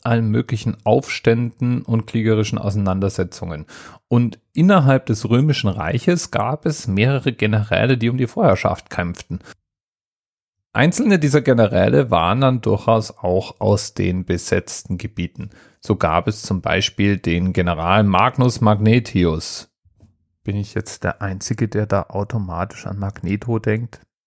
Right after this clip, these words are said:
Egal. Jedenfalls Magnus war ein General fränkischer Herkunft, aber ein römischer General. Und der hat sich eben zum Beispiel dreihunderteinundfünfzig mit der Armee des Kaisers Konstantinos der Zweite gemessen.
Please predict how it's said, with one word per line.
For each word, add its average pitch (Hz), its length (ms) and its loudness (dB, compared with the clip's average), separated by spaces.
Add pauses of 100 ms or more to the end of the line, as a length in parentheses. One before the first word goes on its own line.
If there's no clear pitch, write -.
(220)
Egal. 82 300 2 (240)
Jedenfalls 156 540 0
Magnus 196 720 2 (160)
war 117 500 0
ein 131 420 -2 (140)
General 117 640 2 (280)
fränkischer 104 560 -4
Herkunft, 92 560 -4 (480)
aber 104 220 2
ein 110 120 2
römischer 123 380 4
General. 80 500 -4 (560)
Und 104 300 -6
der 165 280 4
hat 156 200 0
sich - 400 -2
eben 120 420 0
zum 92 160 -2
Beispiel 98 240 0
dreihunderteinundfünfzig 120 1700 0
mit 110 180 0
der - 120 2
Armee 95 340 2
des - 240 0
Kaisers 104 540 0
Konstantinos 98 800 -4
der 104 100 -4
Zweite - 640 -4
gemessen. 76 440 -8